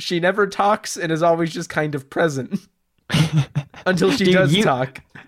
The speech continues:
Speaker 2: you saying it that way actually, like, makes that way more funny.
Speaker 1: Oh,
Speaker 2: 'Cause I knew
Speaker 1: it's
Speaker 2: that was
Speaker 1: fu-,
Speaker 2: the bit
Speaker 1: it's
Speaker 2: as I
Speaker 1: funny
Speaker 2: was
Speaker 1: the whole
Speaker 2: watching it.
Speaker 1: time.
Speaker 2: <laughs> And I
Speaker 1: She,
Speaker 2: wasn't
Speaker 1: Liam,
Speaker 2: into it, but
Speaker 1: Liam,
Speaker 2: hearing you say
Speaker 1: Liam,
Speaker 2: it is good.
Speaker 1: Liam, she hides under a table with a giant Tupperware of food.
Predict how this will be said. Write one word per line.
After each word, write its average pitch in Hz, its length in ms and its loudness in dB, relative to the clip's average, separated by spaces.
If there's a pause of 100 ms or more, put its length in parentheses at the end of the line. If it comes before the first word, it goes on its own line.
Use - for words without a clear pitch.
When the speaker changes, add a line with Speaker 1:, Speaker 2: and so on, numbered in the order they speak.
(240)
Speaker 2:
you 208 240 2
saying 165 460 0
it 180 120 -2
that 175 200 2
way 180 260 2
actually, 135 420 -2
like, 131 240 -2
makes 127 320 -2
that 123 260 0
way 123 200 0
more 120 220 0
funny. 123 520 -2
Speaker 1:
Oh, 220 140 4
Speaker 2:
'Cause 185 100 4
I 156 80 2
knew 147 200 4
Speaker 1:
it's 170 80 0
Speaker 2:
that 185 120 2
was 196 180 2
Speaker 1:
fu-, 185 80 0
Speaker 2:
the - 60 2
bit 147 220 0
Speaker 1:
it's - 140 -8
Speaker 2:
as - 240 0
I 165 40 2
Speaker 1:
funny 156 100 2
Speaker 2:
was 143 100 2
Speaker 1:
the - 100 4
whole 160 300 2
Speaker 2:
watching 180 100 0
it. 202 60 -2
Speaker 1:
time. 147 480 -4
Speaker 2:
<laughs> - 60 0 (840)
And 190 140 0
I 185 60 4
Speaker 1:
She, 185 140 4
Speaker 2:
wasn't 196 280 2
Speaker 1:
Liam, 311 220 2
Speaker 2:
into 202 180 -2
it, 202 180 -2
but 247 140 0
Speaker 1:
Liam, 196 140 0
Speaker 2:
hearing 214 240 -2
you 170 180 2
say 269 160 2
Speaker 1:
Liam, 135 200 2
Speaker 2:
it - 80 -6
is 131 120 -2
good. 131 220 -4
Speaker 1:
Liam, 196 340 -2
she 226 240 -4
hides 277 320 -2
under 269 260 -4
a 190 80 0
table 196 600 -2 (160)
with 185 160 2
a 180 40 4
giant 202 420 0
Tupperware 208 460 -2
of 170 120 -2
food. 190 400 -4